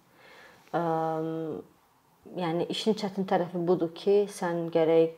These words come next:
müəyyən bir büdcən olsun və yaxud da çox yaxşı S M M-in olsun ki, səni hər yerdə tanıtsın. Çünki Instagramın ayrı dili var, Telegramın ayrı dili var,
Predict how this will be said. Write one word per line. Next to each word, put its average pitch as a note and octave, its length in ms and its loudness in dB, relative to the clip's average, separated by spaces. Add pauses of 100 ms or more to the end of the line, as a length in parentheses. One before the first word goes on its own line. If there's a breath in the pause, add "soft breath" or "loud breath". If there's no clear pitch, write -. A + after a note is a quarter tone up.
(140)
müəyyən F3 580 -2
bir D#3+ 200 0
büdcən E3+ 340 0
olsun C#3+ 400 -8 (260)
və E3 140 2
yaxud E3+ 220 -8
da - 40 -20 (100)
çox F3+ 280 -2 (120)
yaxşı F3 500 -2 (560 loud breath)
S G#3 160 -2
M F#3 160 2
M-in F3+ 180 0
olsun D#3 420 -6
ki, F#3 340 -12
səni F3+ 420 -2 (340 loud breath)
hər F#3 300 2
yerdə D#3+ 240 2
tanıtsın. - 580 -6 (420)
Çünki F#3+ 280 0
Instagramın E3+ 720 -2
ayrı E3 360 -4
dili G3+ 240 4
var, A#3 220 2 (500 soft breath)
Telegramın E3+ 680 4
ayrı E3 380 0
dili G3+ 260 4
var, B3+ 240 4